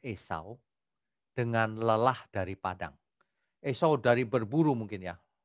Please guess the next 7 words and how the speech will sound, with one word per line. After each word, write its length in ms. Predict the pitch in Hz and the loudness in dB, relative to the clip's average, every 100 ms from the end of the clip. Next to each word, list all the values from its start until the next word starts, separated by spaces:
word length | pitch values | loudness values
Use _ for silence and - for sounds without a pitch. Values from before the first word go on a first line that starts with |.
| - | 0
lelah 400 | 156 170 160 113 | 2 4 4 2
dia. 220 | 107 90 - _ _ _ _ _ _ _ _ _ _ _ _ _ _ _ | -6 -8 -10 _ _ _ _ _ _ _ _ _ _ _ _ _ _ _
Nah, 320 | 87 80 76 76 _ _ _ _ _ _ _ | -20 -20 -20 -20 _ _ _ _ _ _ _
mungkin 240 | 117 127 139 | -14 -12 -4
ia 160 | 135 | -2
mencium 880 | 123 123 120 120 120 110 _ 143 98 | -2 -4 -10 -8 -8 -10 _ -8 -6
baunya 640 | 90 90 113 107 95 90 | -4 -6 -6 -8 -8 -8